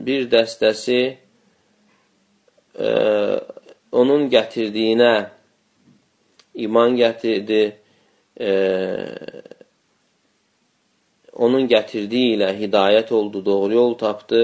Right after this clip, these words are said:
Və dallət taifə və bir tayfa isə, e, yolunu azdı. فَخَرَجَتْ عَمَّا جَاءَهُمْ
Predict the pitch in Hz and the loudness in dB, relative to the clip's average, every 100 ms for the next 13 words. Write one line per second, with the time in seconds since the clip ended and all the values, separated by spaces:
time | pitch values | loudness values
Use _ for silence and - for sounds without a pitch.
0 | - - 110 104 127 135 123 113 110 - | 0 -2 0 2 4 4 2 -2 -4 0
1 | 107 104 123 - 117 120 - _ _ _ | 0 0 -4 0 0 0 -8 _ _ _
2 | - 107 110 127 120 117 110 - 120 107 | -2 -2 0 -2 -2 0 -2 0 -2 -2
3 | 101 107 101 101 - _ _ _ _ _ | -4 0 0 0 -4 _ _ _ _ _
4 | _ - 95 95 95 95 104 104 98 101 | _ -6 -2 0 0 0 2 2 0 -2
5 | - 87 85 76 76 _ _ _ _ _ | 0 -2 -4 -10 -12 _ _ _ _ _
6 | 143 165 170 151 135 139 120 131 147 127 | 2 4 4 6 4 2 -2 -2 0 2
7 | 117 117 139 123 127 120 | 2 4 2 2 0 -2